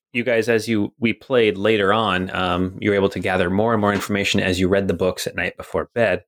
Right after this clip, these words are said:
But as you left the library, um, Nari was, uh, greeted, uh, in a carriage by somebody that she knew. Uh, but Nari got into the carriage and then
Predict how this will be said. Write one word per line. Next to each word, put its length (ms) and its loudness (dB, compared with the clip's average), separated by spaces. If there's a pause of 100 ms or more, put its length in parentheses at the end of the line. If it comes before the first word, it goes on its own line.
(460)
But 100 0
as 140 2
you 100 2
left 340 0
the 80 -8
library, 760 0
um, 520 -2 (840)
Nari 460 0
was, 500 2
uh, 440 2 (320)
greeted, 580 0 (280)
uh, 220 -2
in 80 0
a 80 0
carriage 460 -4
by 380 0
somebody 440 -2
that 200 0
she 180 -2
knew. 340 0 (440)
Uh, 340 0 (160)
but 640 -4 (420)
Nari 300 -2
got 220 -2
into 180 -4
the 80 0
carriage 460 0
and 120 2
then 280 2